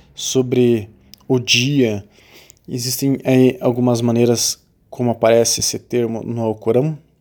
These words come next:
Agora, na escatologia islâmica, acredita-se que é Yawm al-Qiyamah, que é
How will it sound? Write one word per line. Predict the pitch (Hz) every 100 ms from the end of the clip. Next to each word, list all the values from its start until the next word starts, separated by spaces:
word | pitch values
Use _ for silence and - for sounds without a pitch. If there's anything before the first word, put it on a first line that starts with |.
| _ _ _ _ _ _ _ _ -
Agora, | 131 120 117 113
na | 120 -
escatologia | 127 - 127 127 120 104 123
islâmica, | 107 117 123 110 - - - _ _ - - - - - - -
acredita-se | 120 120 117 123 110 - 120
que | - 123 117 117 _ _ _ _
é | 131 123 113 - _ _ 170
Yawm | 147 135 127 143 135 - -
al-Qiyamah, | 131 123 120 _ - 127 131 127 107 50 104 107 - _
que | - 113
é | 110 -